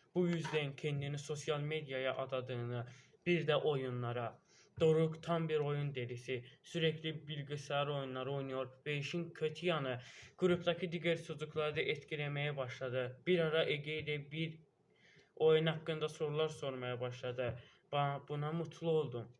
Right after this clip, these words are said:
Ege'nin birileriyle iletişime geçmesine. Çok garip. Ege'yi bu kadar sahiplenmem gerçekten çok garip. Ateş. Kullanıcı adı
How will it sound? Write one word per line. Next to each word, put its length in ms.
Ege'nin 440
birileriyle 720
iletişime 460
geçmesine. 600
Çok 280
garip. 260
Ege'yi 380
bu 80
kadar 320
sahiplenmem 840
gerçekten 600
çok 300
garip. 260
Ateş. 560
Kullanıcı 640
adı 520